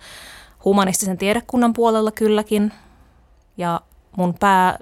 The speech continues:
pääaineen ohella mulla oli pitkäsivuinen maailmanpolitiikka.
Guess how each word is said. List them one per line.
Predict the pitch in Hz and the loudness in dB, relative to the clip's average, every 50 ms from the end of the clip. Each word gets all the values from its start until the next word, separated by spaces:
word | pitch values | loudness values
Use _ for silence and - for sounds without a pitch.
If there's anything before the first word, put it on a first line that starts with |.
| - - | -4 0
pääaineen | 202 190 185 185 185 180 180 | 2 2 4 2 2 0 0
ohella | 180 175 180 175 175 | 0 0 -2 -2 -2
mulla | 175 180 180 | -2 -2 -2
oli | 175 175 175 | -2 -4 -4
pitkäsivuinen | - 180 - - 180 175 - 170 160 170 170 170 170 170 | -4 -6 -6 -4 -4 -4 -4 -4 -4 -4 -6 -4 -4 -4
maailmanpolitiikka. | 170 175 170 175 170 165 165 - - - 170 - - 127 - - - - | -2 -2 0 0 0 -2 -4 -4 -6 -8 -8 -8 -8 -8 -8 -6 -6 -6